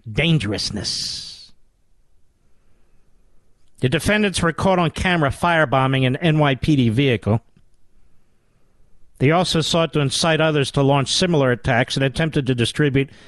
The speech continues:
other Molotov cocktails to other protesters in furtherance of this objective. What about it?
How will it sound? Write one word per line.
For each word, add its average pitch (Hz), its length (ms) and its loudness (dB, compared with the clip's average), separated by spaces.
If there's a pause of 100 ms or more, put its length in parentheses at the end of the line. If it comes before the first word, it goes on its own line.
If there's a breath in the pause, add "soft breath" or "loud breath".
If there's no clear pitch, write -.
(220 loud breath)
other 165 200 0
Molotov 143 640 0
cocktails 143 540 -2
to 147 80 -2
other 143 180 2
protesters 139 760 0
in 131 100 2
furtherance 143 560 -2
of 131 80 0
this 127 220 0
objective. 123 580 -2 (2000)
What 165 160 2
about 180 280 0
it? 110 100 -4